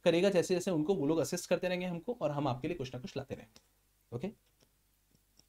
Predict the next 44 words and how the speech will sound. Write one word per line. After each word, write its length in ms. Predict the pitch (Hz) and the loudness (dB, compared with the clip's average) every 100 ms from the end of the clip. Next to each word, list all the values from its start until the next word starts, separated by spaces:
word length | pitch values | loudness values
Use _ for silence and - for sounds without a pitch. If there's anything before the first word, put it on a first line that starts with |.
| _ _ _ _ _ _ _ _ _ _ _ _ _ _ _ _ _ _ _ _ _ _ _ _ _ _ _ - | _ _ _ _ _ _ _ _ _ _ _ _ _ _ _ _ _ _ _ _ _ _ _ _ _ _ _ 2
उमंग 220 | 151 175 | 4 6
पूछ 260 | 180 156 180 | 4 4 2
रहे 80 | |
हैं, 80 | 196 | 2
"Sir, 160 | 170 160 | 4 2
I 40 | |
scored 180 | 175 165 | 0 2
two 100 | 156 | 2
zero 140 | 165 | 4
five 140 | 165 175 | 2 2
in 80 | 151 | 2
first 220 | 143 190 | 2 0
group, 360 | - _ 120 | -4 _ -2
one 140 | 143 165 | 0 2
ninety-one 320 | 175 175 175 | 0 0 0
in 120 | 175 | 0
second 160 | 143 147 | -2 -2
group, 140 | 180 | -2
three 300 | 214 _ 151 | -6 _ -6
ninety-six, 320 | 143 143 196 156 | -4 -4 -4 0
should 120 | 160 | 0
I 60 | |
opt 120 | 135 160 | 2 0
for 140 | 131 | 2
evaluation 380 | 120 123 127 143 | 2 2 0 -2
of 60 | |
marks?" 260 | 127 113 - _ _ _ _ _ _ - - | -2 -2 -8 _ _ _ _ _ _ -6 6
So 40 | |
उमंग, 320 | 156 151 175 180 | 8 10 10 8
you've 180 | 175 | 6
cleared 260 | - 180 196 | 8 8 8
first 240 | 175 175 | 8 8
group, 180 | 175 196 | 8 4
but 140 | - 165 | 6 4
second 240 | 151 175 | 4 4
group 160 | 170 175 | 2 0
में 60 | |
आपका 160 | 160 160 | 4 4
एग्रीगेट 280 | 139 151 151 | 6 4 4
के 60 | |
कारण 220 | 151 151 | 2 2
रह 100 | 143 | 2
गया 140 | 127 | 4
है। 100 | 156 | 2